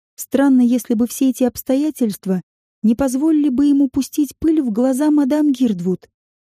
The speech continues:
План его еще может осуществиться, Новое назначение открыло перед ним множество возможностей, и он принялся обдумывать новый план, основанный на этих возможностях.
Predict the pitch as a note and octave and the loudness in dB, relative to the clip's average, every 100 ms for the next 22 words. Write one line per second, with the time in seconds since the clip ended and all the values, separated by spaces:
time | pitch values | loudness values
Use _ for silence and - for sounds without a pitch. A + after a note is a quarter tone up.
0 | _ D4+ F4 E4 D#4+ E4 D4 E4+ D#4+ D#4 | _ -2 2 2 2 2 0 -2 -2 -2
1 | D4+ D#4 - - D#4+ - A#3 - - G3 | -2 -6 -6 -8 -8 -4 -4 -2 -4 -6
2 | - _ _ _ _ _ A3 D#4 D#4 D#4 | -6 _ _ _ _ _ 0 2 2 0
3 | D4 D#4 D4 F#4 E4+ C#4+ - D#4 D#4+ C4 | 2 0 0 0 0 0 0 0 0 0
4 | D4 B3+ D#4 D#4+ D4 D4 D4 - D4 D4+ | 0 2 2 2 2 0 -2 -4 -2 0
5 | C4+ A#3+ F#3+ G3 - G#3 F#3+ _ _ _ | 2 2 2 0 -2 -4 -4 _ _ _
6 | - E4+ F#4 D#4+ D#4+ D#4+ E4 D4+ B3 D#4+ | -2 -2 0 -2 0 -2 -2 0 0 0
7 | D#4+ D#4+ D4+ D#4 D#4 - A3+ F#3+ E3+ _ | 0 0 0 0 0 0 0 0 -4 _
8 | _ - G#3 - B3 A#3+ A#3+ A#3 A#3+ A#3 | _ -6 -4 0 2 2 2 4 2 0
9 | A3+ B3 A#3 A#3 G3+ G3 - G3 F#3+ | -4 -4 0 0 0 -2 -4 -6 -8